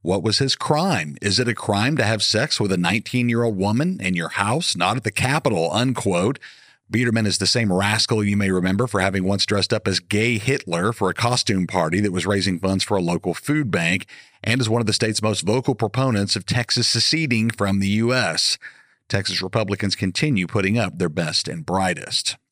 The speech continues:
Speaking of which, you may or may not have noticed during that shameful exercise at the U S Supreme Court over Colorado's booting of Donald Trump from their ballot yesterday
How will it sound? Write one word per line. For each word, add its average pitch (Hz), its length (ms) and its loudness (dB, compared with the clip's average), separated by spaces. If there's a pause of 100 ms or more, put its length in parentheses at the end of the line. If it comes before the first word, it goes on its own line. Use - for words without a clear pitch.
(840)
Speaking 175 420 0
of 139 60 2
which, 117 380 2
you 143 60 2
may 131 120 2
or 127 80 2
may 123 140 4
not 120 220 2
have 107 80 0
noticed 117 360 2
during 117 260 2
that 101 140 0
shameful 127 460 2
exercise 117 640 2
at 104 80 -2
the 104 120 0
U 127 180 2
S 110 100 2
Supreme 120 420 0
Court 170 360 0
over 120 200 2
Colorado's 127 680 0
booting 143 360 0
of 98 100 -4
Donald 127 360 2
Trump 165 320 0
from 117 140 2
their 101 120 2
ballot 147 480 0
yesterday 87 720 0